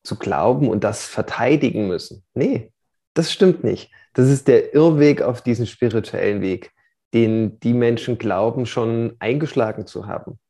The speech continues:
Es braucht da keine Rechtfertigung mehr für deinen Weg. Es braucht kein, keine,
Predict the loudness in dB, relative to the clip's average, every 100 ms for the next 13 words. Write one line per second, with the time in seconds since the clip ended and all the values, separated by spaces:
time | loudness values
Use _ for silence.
0 | _ _ _ _ _ _ _ _ -6 -6
1 | -10 -2 2 2 2 -2 -2 -2 -2 -2
2 | -6 -10 -12 -4 -2 -2 0 0 -2 -6
3 | -14 _ _ _ _ 0 2 2 2 0
4 | -2 -2 -6 _ _ _ _ _ _ -8
5 | -8 -2 2 2 -2 -10 -4 0 0 -2
6 | -6 _ _ _ _ _ -6 0 2 2
7 | 0